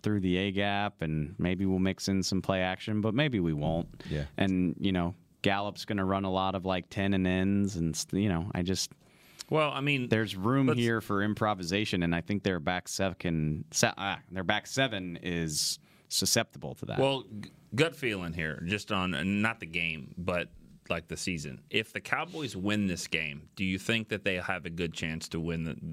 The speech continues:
Speaker 3: the division?
Speaker 2: Y'all just killing all
Speaker 3: No,
Speaker 2: my
Speaker 3: no,
Speaker 2: segments
Speaker 3: I'm,
Speaker 2: next
Speaker 3: no, no,
Speaker 2: week.
Speaker 3: no. This, it's about this show. This is about this, this
Speaker 2: All right.
Speaker 3: show. Do you think that they can win the division?
Speaker 2: Yeah.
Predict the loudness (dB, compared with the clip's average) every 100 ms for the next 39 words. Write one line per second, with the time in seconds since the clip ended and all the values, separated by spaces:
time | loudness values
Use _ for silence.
0 | -10 -6 -6 -4 -6 -6 -12 -8 -6 -4
1 | -4 -8 -8 -6 -6 -6 -2 2 2 0
2 | 0 2 2 2 2 2 2 2 0 0
3 | 2 4 2 2 0 2 2 0 -2 -6
4 | -4 -6 -2 -2 0 2 2 0 -2 -4
5 | -4 -2 -2 0 2 4 2 -2 -10 -14
6 | 2 2 2 0 -2 0 0 0 0 0
7 | 0 0 0 2 0 0 -2 -6 -2 2
8 | 4